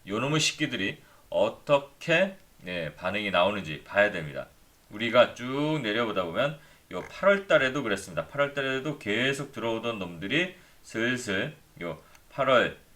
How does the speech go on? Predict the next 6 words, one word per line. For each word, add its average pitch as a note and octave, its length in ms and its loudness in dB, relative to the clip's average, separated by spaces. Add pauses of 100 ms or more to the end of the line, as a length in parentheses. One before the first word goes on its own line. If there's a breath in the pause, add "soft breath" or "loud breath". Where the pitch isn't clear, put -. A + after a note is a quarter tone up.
(140)
십오 G2+ 460 -2
일 G#2+ 320 0
이후 C3 440 -4 (120)
살살 A#2+ 880 4 (120)
포지셔닝을 G#2+ 640 -4
바꾸면서 E2+ 800 0